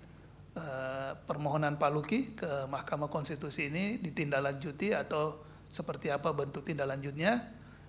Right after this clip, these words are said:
Ini sepenuhnya nanti ada pada rapat permusyawaratan hakim sembilan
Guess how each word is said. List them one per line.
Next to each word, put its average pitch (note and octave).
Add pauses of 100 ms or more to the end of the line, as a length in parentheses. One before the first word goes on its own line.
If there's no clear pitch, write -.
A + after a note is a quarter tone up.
(120)
Ini D3+
sepenuhnya D#3
nanti C#3+
ada C3+
pada C3+ (160)
rapat D#3
permusyawaratan D3
hakim D3+
sembilan C3+